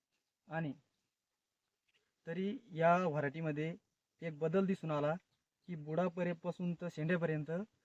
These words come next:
हे पाच पाकळीचं जे बोंड आहे ते सर्व बुडापासून तर शेंड्यापर्यंत हे सारखं तसंच आहे. आणि आज रोजी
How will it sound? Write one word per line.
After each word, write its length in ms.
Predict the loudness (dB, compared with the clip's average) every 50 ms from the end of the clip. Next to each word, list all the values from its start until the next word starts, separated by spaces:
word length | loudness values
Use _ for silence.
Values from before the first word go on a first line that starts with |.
| _ _ _ _ _ _ _ -10
हे 100 | -8 -8 -4 2
पाच 180 | 4 4 4 2 0 -2
पाकळीचं 560 | -2 -2 -2 -2 -4 -6 -4 -4 -2 -2 -2 -4 -6 -6
जे 120 | -6 -4 -4
बोंड 280 | -2 0 2 2 2
आहे 100 | 2 0 -2 _ _ _ _ _ _ _ -12
ते 120 | -10 -10 -10
सर्व 400 | -8 -6 -4 0 2 2 2 0 -2 _ _ _ _ _ _ _ _ _ _ _ _ _ _
बुडापासून 520 | -16 -10 -8 -6 -6 -6 -6 -6 -6 -6 -6 -6
तर 40 |
शेंड्यापर्यंत 580 | -6 -6 -4 -2 -2 -2 -2 -2 -2 -2 -2 -4
हे 100 | -4 -4
सारखं 360 | -4 -2 -2 -2 -2 -4 -6 -6 -6
तसंच 180 | -4 -4 -4
आहे. 160 | -4 -4 -8 -10 -12 _ _ _ _ _ _ _ _ _ _ _ _ _ -10
आणि 240 | -6 -4 -2 -2 2
आज 240 | 4 4 4 4 4
रोजी 300 | 0 0 -2 -2 -6